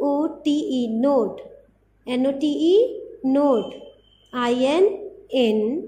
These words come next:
आर पी ओ सी के ई टी पॉकेट। ओके, a note in a pocket। तो ये सेंटेंस हमें क्या बता रहा है कि एक नोट है, वो कहाँ है?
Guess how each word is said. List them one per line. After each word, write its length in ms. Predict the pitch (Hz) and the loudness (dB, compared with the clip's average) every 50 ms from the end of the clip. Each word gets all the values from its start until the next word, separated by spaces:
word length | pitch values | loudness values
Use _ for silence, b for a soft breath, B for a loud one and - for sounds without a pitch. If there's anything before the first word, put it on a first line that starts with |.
| - - - _ _ _ _ _ _ - | -12 -18 -20 _ _ _ _ _ _ -6
आर 460 | - 254 269 269 254 233 220 214 226 277 311 - - _ _ _ _ _ _ _ _ _ - | -2 2 2 2 2 0 -2 -4 -8 -10 -12 -16 -20 _ _ _ _ _ _ _ _ _ 4
पी 300 | 349 359 392 415 415 508 440 | 6 8 8 8 6 4 2
ओ 240 | 302 302 294 311 | 0 0 0 0
सी 580 | 311 - - - - 311 302 269 247 233 233 269 302 294 - - - - _ _ - | 0 -2 -6 -8 -4 -2 -2 0 -2 -2 -4 -4 -6 -8 -12 -18 -20 -20 _ _ -2
के 140 | 320 330 349 | 0 0 2
ई 320 | 349 - 269 269 269 262 262 - - - | 2 0 -2 -2 -4 -4 -6 -6 -2 0
टी 420 | 320 311 262 208 180 - - - - | 0 0 0 -2 -6 -10 -12 -8 -6
पॉकेट। 1000 | 226 214 208 202 208 - - - - - - 339 320 269 208 175 - - - - _ _ _ _ - | -4 -4 -4 -6 -10 -14 -18 -20 -8 -2 0 2 2 0 -2 -4 -10 -14 -18 -20 _ _ _ _ -16
ओके, 280 | 220 - - 370 415 427 415 - - - - - _ _ _ - | -8 -4 0 0 0 0 -2 -8 -16 -18 -20 -20 _ _ _ -4
a 100 | - 285 | -2 0
note 500 | 285 277 285 311 359 403 440 440 - - | 2 2 2 2 4 2 2 0 0 -2
in 200 | 277 254 233 226 | -2 0 0 0
a 180 | 220 233 254 330 403 453 - - - - - _ _ _ _ - | -2 -2 -2 -2 -2 -4 -8 -12 -20 -20 -20 _ _ _ _ -2
pocket। 520 | 311 330 330 339 330 285 240 208 - - | 0 0 0 -2 -2 -2 -2 -2 -4 -8
तो 380 | - - - _ _ _ - 254 | -16 -20 -20 _ _ _ -6 -4
ये 120 | 247 269 | -4 -4
सेंटेंस 520 | 269 - 269 254 247 254 277 302 294 - | -2 -2 -2 -2 -2 -2 -4 -4 -4 -4
हमें 180 | 302 302 311 320 311 | -4 -2 -2 -4 -4
क्या 160 | - 269 269 | -4 -6 -6
बता 260 | 262 302 - 320 311 | -6 -6 -4 -4 -4
रहा 140 | 311 320 339 | -2 -2 -2
है 140 | 359 392 440 - - - - - _ _ _ - | -2 -2 -4 -6 -10 -16 -20 -20 _ _ _ -6
कि 80 | 269 | -6
एक 120 | 277 277 - | -4 -4 -2
नोट 420 | 262 240 233 233 240 285 285 - 359 | -2 0 0 2 0 0 0 -2 -2
है, 100 | 370 370 | 0 0
वो 120 | 339 359 349 | 0 -2 -2
कहाँ 360 | 349 330 339 370 403 415 403 | -2 -2 0 0 2 2 0
है? 140 | 349 254 | 0 -2